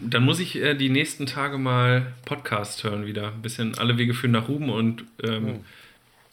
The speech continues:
Speaker 1: Baywatch Berlin.
Speaker 2: Baywatch
Speaker 1: Vielleicht,
Speaker 2: Berlin, ja.
Speaker 1: äh, beziehen sie,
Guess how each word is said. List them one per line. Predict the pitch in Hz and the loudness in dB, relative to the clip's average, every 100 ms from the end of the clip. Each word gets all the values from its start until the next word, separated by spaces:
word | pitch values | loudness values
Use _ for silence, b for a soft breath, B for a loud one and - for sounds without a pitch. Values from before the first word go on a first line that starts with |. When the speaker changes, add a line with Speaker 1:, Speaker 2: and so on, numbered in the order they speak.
| _ _ - | _ _ 0
Speaker 1:
Baywatch | 120 127 123 123 | 2 6 6 4
Berlin. | - 113 135 165 165 - - | 2 2 2 -2 -4 -10 -2
Speaker 2:
Baywatch | 127 117 117 | 2 4 2
Speaker 1:
Vielleicht, | 127 123 120 113 | 4 4 4 0
Speaker 2:
Berlin, | 110 113 | -2 -2
ja. | |
Speaker 1:
äh, | |
beziehen | 110 117 - 123 | -2 -4 0 2
sie, | 117 110 | 2 0